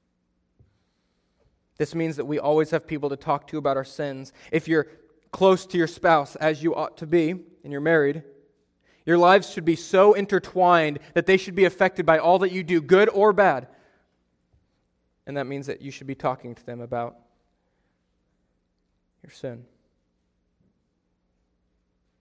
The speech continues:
If your sin affects your children, get down on one knee and in words that make sense to them and are appropriate, age appropriate, ask for forgiveness.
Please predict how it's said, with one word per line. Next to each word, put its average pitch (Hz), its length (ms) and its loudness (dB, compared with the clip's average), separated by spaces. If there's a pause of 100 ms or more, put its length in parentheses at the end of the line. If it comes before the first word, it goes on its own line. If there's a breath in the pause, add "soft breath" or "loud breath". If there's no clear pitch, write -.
(1120)
If - 60 -20
your 135 80 -16
sin 139 180 -8
affects 135 300 -8
your 131 80 -16
children, 131 480 -8 (1040)
get 147 100 -6
down 151 160 -6
on 151 160 -6
one 143 160 -6
knee 127 280 -10 (1200)
and - 80 -14
in 127 180 -12
words 160 340 -2
that 143 120 -6
make 143 200 -8
sense 156 260 -12
to 180 100 -10
them 135 260 -6
and 127 80 -8
are 127 60 -6
appropriate, 139 600 -6
age 143 200 -6
appropriate, 123 560 -12 (1500)
ask - 220 -18
for 208 100 -10
forgiveness. 196 560 -12